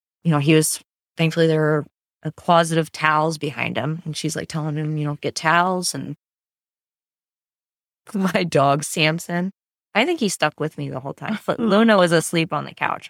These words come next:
Speaker 1: <laughs> But during this, like, S-, Scott's, like, seemed, like, really interested <laughs> in what's happening down there, <laughs> like, you know, dogs. And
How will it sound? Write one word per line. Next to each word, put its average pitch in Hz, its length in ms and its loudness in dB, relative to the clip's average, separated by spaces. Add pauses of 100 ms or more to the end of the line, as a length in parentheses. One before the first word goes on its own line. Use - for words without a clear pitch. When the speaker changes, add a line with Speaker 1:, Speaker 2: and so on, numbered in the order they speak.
(120)
Speaker 1:
<laughs> 254 100 0 (720)
But 226 120 2
during 240 280 2 (100)
this, 240 260 2
like, 180 220 0 (160)
S-, - 100 -16 (200)
Scott's, 196 480 0
like, - 320 -4 (560)
seemed, 175 160 2
like, 156 240 2
really 160 420 6
interested - 680 -2
<laughs> 262 420 -2
in 247 120 0 (220)
what's 190 220 2
happening 147 500 -4
down 76 260 -2
there, 170 200 0 (240)
<laughs> - 40 -20
like, 160 440 0 (560)
you 151 160 -4
know, - 100 -4
dogs. - 460 0 (280)
And 156 540 2